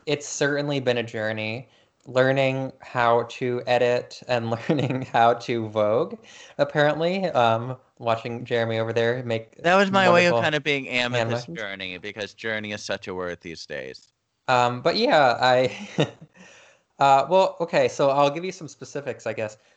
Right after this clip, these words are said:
Speaker 1: When I started this podcast, I really thought that, like, editing had to be this big, gigantic ordeal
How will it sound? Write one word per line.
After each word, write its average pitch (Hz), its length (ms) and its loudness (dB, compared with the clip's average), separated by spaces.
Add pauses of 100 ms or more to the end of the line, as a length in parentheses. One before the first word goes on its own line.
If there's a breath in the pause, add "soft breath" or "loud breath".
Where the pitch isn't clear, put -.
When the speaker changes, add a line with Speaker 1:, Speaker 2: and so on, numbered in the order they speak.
(140 soft breath)
Speaker 1:
When 147 140 -8
I 165 220 -2
started 127 760 -2 (260)
this 120 360 -4
podcast, 147 720 -4
I 127 80 2
really 143 520 -2
thought 123 440 0
that, 117 220 -4
like, 110 360 -2 (520)
editing 123 540 2
had 117 260 0
to 120 60 -8
be 120 180 -6
this 113 160 -6
big, 113 560 -2 (320)
gigantic 110 760 -4 (520)
ordeal 120 720 0